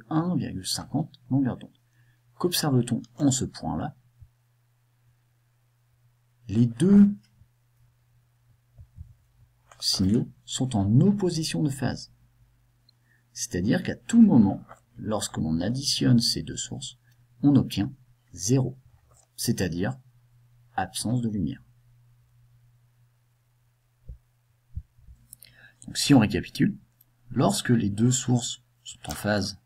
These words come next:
nous allons observer au point P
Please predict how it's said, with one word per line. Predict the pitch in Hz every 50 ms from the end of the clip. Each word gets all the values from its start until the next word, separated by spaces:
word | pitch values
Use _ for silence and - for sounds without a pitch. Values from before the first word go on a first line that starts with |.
| _ _ _ _ _ _ _ _ _ _ _ _ _ _ _ _ _ _ _ _ - -
nous | 110 120 123 120
allons | 120 117 117 117 117
observer | 113 - - 117 107 104 110
au | 107 104
point | 104 - 110 101
P | 101 - 110 107